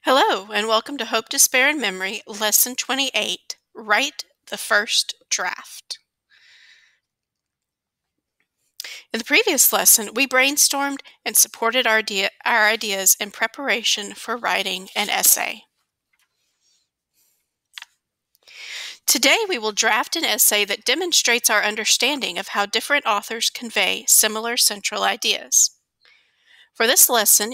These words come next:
you will need the culminating writing task directions, your essay rubric,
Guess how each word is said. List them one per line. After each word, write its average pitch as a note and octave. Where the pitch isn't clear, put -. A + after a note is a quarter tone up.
you A3
will G#3
need G3+
the G#3
culminating A#3
writing G#3
task G3
directions, G#3
your B3
essay E4+
rubric, D4